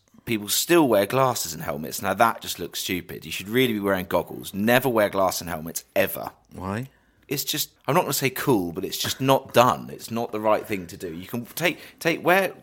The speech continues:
Speaker 1: take glasses and wear them at lunchtime, but don't ever wear glasses and a helmet. You just, no one's ever looked good.
Speaker 2: Look, I'm gonna confess, I didn't wear a helmet, and I was about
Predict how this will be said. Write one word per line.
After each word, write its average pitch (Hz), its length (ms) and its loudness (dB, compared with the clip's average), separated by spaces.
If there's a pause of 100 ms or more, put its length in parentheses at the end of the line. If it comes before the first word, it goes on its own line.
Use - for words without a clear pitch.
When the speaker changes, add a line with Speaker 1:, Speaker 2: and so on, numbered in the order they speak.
Speaker 1:
take 190 300 0
glasses 98 500 0
and 113 100 -2
wear 120 160 6
them 113 140 -2
at 90 80 -6
lunchtime, - 640 -6
but 98 100 -2
don't 123 240 6
ever 117 220 6
wear 107 220 6
glasses 95 420 2
and 98 180 -2
a 87 60 -6
helmet. 82 400 -2
You 92 140 -10
just, - 300 -6 (100)
no 139 80 6
one's 139 220 4
ever 123 260 6
looked 107 260 2
good. 85 280 -2 (120)
Speaker 2:
Look, 76 240 -6 (260)
I'm 98 300 0
gonna 92 200 -4
confess, 82 600 -6
I 76 180 -8
didn't 73 560 -8
wear 71 200 -8
a 65 40 -8
helmet, 65 380 -10
and - 100 -14
I 71 40 -10
was 69 100 -12
about 76 300 -12